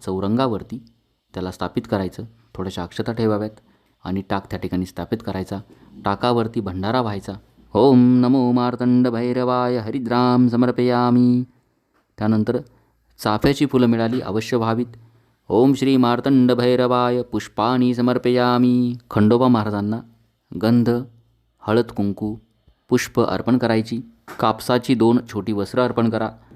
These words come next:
"ओम नमो मार्तंड भैरवाय वस्त्रोपवस्त्रे समर्पयामी." टाकाची व्यवस्थित अशा पद्धतीनं पूजा करायची. आता आपल्याकडं काही ठिकाणी घट बसवताना आपण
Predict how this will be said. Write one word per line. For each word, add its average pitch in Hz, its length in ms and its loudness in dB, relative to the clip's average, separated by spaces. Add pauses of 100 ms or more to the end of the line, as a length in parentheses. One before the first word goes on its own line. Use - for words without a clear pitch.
(160)
"ओम 135 300 4
नमो 135 280 2
मार्तंड 123 540 0
भैरवाय 120 680 -2 (380)
वस्त्रोपवस्त्रे 123 960 2
समर्पयामी." 123 1000 2 (360)
टाकाची 135 500 0
व्यवस्थित 117 480 0
अशा 107 220 -4
पद्धतीनं 107 460 -2
पूजा 107 300 -2
करायची. 104 420 -4 (680)
आता 139 260 0 (800)
आपल्याकडं 131 460 0
काही 117 260 -4
ठिकाणी 120 400 0 (100)
घट 101 200 -4
बसवताना 104 600 -4
आपण 101 300 -6